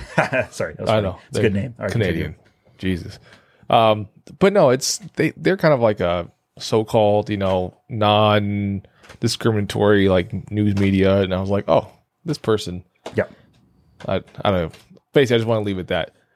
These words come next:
Speaker 2: He's a good guy, does his work. <laughs> But I was like, I haven't heard Press for Truth in so long. I was like, "Oh, man, it's been a minute."
Speaker 1: I mean,
Speaker 2: It's been
Speaker 1: I guess
Speaker 2: since
Speaker 1: we
Speaker 2: twenty twelve.
Speaker 1: should, we maybe should have warned the listeners that you're like, if you're listening to us for fact checked facts and
Speaker 2: <sighs>
Speaker 1: opinions, then you're on the wrong podcast.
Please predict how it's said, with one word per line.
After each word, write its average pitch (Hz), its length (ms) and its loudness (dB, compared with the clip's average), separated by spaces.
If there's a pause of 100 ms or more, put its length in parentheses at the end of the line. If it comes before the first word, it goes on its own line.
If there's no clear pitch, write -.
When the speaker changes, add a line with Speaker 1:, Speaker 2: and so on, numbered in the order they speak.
(160)
Speaker 2:
He's 127 120 0
a - 20 -6
good 120 140 0
guy, 107 380 4 (380)
does 104 220 -2 (120)
his 107 240 -8
work. 110 380 -2
<laughs> - 40 -20 (160)
But 117 140 2
I - 60 -8
was - 240 -10
like, 131 200 -2 (560)
I 127 120 6
haven't 139 220 4
heard 139 300 4
Press 131 200 2
for 110 100 -6
Truth 113 220 -2
in 104 80 -6
so 117 240 2
long. 110 180 4
I 104 40 -4
was 101 80 -8
like, 98 100 -10
"Oh, 127 120 -4
man, 95 460 -8
it's - 140 -20
been 101 120 -10
a 92 40 -10
minute." 87 320 -8 (420)
Speaker 1:
I 120 60 -4
mean, 135 140 2
Speaker 2:
It's - 20 0
been 120 40 -2
Speaker 1:
I 113 40 -6
guess 160 80 0
Speaker 2:
since 113 100 -4
Speaker 1:
we 135 80 0
Speaker 2:
twenty 123 240 4
twelve. 107 240 2
Speaker 1:
should, - 60 -20 (160)
we 135 160 2
maybe 165 260 2
should 147 220 0
have 117 100 0
warned 117 240 0
the 107 80 4
listeners 101 480 -2
that 98 140 -2
you're 98 100 -4
like, 95 220 -2
if 113 160 -4
you're 196 80 2
listening 196 400 2
to 185 200 0
us 185 140 -2
for 117 420 2 (280)
fact 156 360 0
checked 170 280 -2
facts 143 480 0
and 123 140 0
Speaker 2:
<sighs> - 20 2
Speaker 1:
opinions, 135 580 0
then 110 260 0
you're 117 200 2
on 117 100 2
the 107 80 -2
wrong 104 260 0
podcast. 92 540 -6